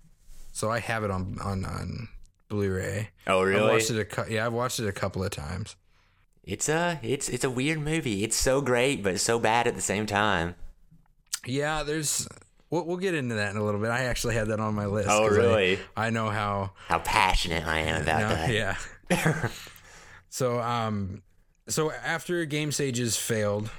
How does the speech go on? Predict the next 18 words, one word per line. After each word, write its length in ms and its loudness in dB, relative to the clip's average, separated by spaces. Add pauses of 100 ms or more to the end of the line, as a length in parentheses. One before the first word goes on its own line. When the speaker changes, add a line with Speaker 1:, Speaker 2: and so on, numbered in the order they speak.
Speaker 1:
or 140 0
failed, 320 -2
we'll 100 0
put 200 -4
quotation 460 -2
marks 220 -2
around 100 0
it 20 2
'cause 60 4
it 20 4
Speaker 2:
Yeah, 120 6
Speaker 1:
didn't 140 2
really 140 0
fail, 220 -2
Speaker 2:
failed. 440 4 (240)
Speaker 1:
but, 80 -2
Speaker 2:
Yeah. 280 6
Speaker 1:
uh, 440 0